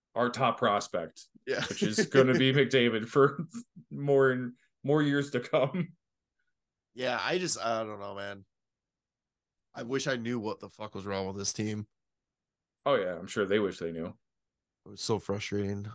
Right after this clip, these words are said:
Speaker 2: Um, yeah, I mean, I really got nothing else written down here.
Speaker 1: There's nothing really going on, right?
Speaker 2: No.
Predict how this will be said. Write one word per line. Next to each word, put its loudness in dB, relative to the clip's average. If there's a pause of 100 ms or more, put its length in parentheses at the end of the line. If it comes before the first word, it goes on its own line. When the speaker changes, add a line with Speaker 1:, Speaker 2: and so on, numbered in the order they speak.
(120)
Speaker 2:
Um, 0 (2250)
yeah, -6 (100)
I 0
mean, 2
I 0
really 2
got 0
nothing -4
else -4
written -6
down -2
here. -6 (1800)
Speaker 1:
There's 2
nothing 6
really 6
going 2
on, 2
right? 0 (760)
Speaker 2:
No. -2